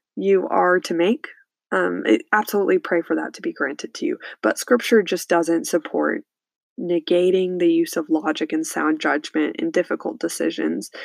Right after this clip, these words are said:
in the hopes that an omen will come to make it all clear. For example, the Spirit, or, sorry, the Scripture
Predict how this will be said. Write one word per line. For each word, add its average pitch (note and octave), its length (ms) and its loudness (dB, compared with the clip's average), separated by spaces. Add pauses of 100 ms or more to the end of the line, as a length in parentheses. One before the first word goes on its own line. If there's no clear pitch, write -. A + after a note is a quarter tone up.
(180)
in F#3+ 120 2
the F#3 60 2
hopes - 340 0
that F3 160 2
an E3+ 260 2
omen F#3+ 580 2
will - 140 -4
come - 520 -6 (560)
to G3+ 120 0
make E3+ 300 0
it D#3 100 0
all F#3 160 -6 (260)
clear. F3+ 380 2 (880)
For A3 160 6
example, G3+ 680 4
the - 140 -4
Spirit, B3+ 460 2
or, F#3 220 4
sorry, F#3 200 2
the E3 120 0
Scripture F#3 560 4